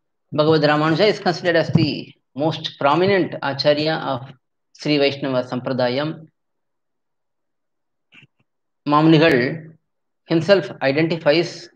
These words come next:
how Bhagavad Ramanuja appeared for the uplifting of all of the people in the world,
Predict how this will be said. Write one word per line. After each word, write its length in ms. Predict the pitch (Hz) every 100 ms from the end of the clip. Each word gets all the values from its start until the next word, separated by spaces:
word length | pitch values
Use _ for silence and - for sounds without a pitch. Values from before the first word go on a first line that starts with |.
| _ _ _ _ _ _ _ _ _ _ _ _
how 680 | - 156 180 147 123 - - _ _ -
Bhagavad 380 | 147 147 147
Ramanuja 680 | 135 139 151 151 143 143 117
appeared 340 | - 160 143 113
for 200 | 143 131
the 340 | 131 120 - - _ _ _ _ _ _ _ _ _ _ _ _ _ _ _ _ _ _ _ _ _ _ _ _ _ _ _ _ _ _
uplifting 580 | 139 131 170 - 165 123 -
of 220 | 131 135 - - - _ _ _ _ _ _ -
all 240 | 131 156
of 140 | 175 135
the 80 |
people 460 | 120 151 156 131 107 - -
in 140 | 135
the 100 | 131
world, 440 | 127 135 156 143